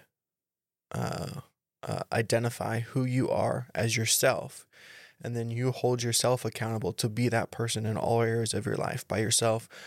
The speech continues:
with your family, with your friends, in public, at work. You hold yourself to that standard because you've identified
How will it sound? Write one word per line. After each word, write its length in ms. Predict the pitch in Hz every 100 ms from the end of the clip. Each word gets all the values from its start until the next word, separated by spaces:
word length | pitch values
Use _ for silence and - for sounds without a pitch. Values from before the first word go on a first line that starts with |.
| - -
with 120 | 120
your 100 | 110
family, 320 | 117 113 113
with 140 | 107
your 80 | 110
friends, 400 | - 113 110 110
in 160 | - 107
public, 420 | - 117 113 113
at 160 | 110 104
work. 340 | 110 117 - - - - -
You 220 | 123 127
hold 200 | 127 127
yourself 280 | 123 117 -
to 80 | 110
that 180 | 110
standard 380 | - 107 110 113
because 340 | - 113 107 113
you've 160 | 120
identified 680 | 113 113 113 113 110 110 104